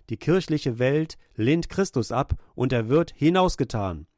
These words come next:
Und als dieselbe Posaune, ich meine, als dasselbe Siegel geöffnet wurde, ist Jesus außerhalb der Gemeinde gezeigt worden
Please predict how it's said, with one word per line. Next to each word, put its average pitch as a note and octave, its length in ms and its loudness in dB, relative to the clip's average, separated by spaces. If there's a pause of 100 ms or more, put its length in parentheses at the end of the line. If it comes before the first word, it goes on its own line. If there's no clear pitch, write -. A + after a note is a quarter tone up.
(440)
Und A#2 180 -6
als D3 240 -2
dieselbe D3 460 0
Posaune, D#3 680 4
ich - 160 -10
meine, B2 300 -2
als B2+ 260 -4
dasselbe C#3 500 0
Siegel B2+ 380 -2
geöffnet C3 520 -2
wurde, A2+ 400 2 (320)
ist B2+ 240 -4
Jesus D#3 480 2
außerhalb D3+ 520 0
der D#3 120 2
Gemeinde D#3 380 2
gezeigt G#2+ 440 -4
worden A#2 380 2